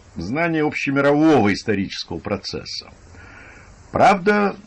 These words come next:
в известной мере в ущерб глубокому знанию китайского языка, что я ощущаю и до сегодняшнего дня.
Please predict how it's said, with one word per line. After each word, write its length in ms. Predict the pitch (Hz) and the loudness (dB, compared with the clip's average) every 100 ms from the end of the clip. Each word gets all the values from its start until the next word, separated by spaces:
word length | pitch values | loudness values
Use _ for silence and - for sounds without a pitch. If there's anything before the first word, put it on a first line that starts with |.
| - - | -20 -6
в 100 | 113 | -4
известной 420 | 101 131 - 110 | -2 -6 -6 -6
мере 400 | 98 131 165 170 | -4 -2 -2 -4
в 180 | - 101 | -4 -8
ущерб 400 | 104 - 135 - | -8 -6 -8 -8
глубокому 800 | 101 107 117 85 143 160 147 135 | -6 -2 -2 0 -2 -2 -4 -8
знанию 480 | 92 104 117 113 107 | -6 -6 -4 -4 -6
китайского 680 | 104 - 104 92 - 85 | -8 -4 -4 -4 -6 -6
языка, 680 | 80 78 71 78 - 160 190 - - - - - - - - - - - | -6 -6 -10 -10 0 2 2 -2 -20 -20 -20 -20 -20 -20 -20 -20 -20 -20
что 420 | - - - 147 175 | -16 -14 -4 -2 -2
я 300 | 110 117 139 | -2 -4 -4
ощущаю 1000 | 120 - - 92 - 98 104 117 113 - - - - | -6 -8 -12 -10 -8 -4 -2 -2 -6 -10 -20 -20 -12
и 220 | 92 110 107 | -6 -6 -6
до 160 | 85 98 | -8 -8
сегодняшнего 840 | - 73 80 71 69 - 76 71 | -8 -10 -10 -10 -12 -12 -12 -12
дня. 460 | 52 52 50 50 | -14 -16 -16 -18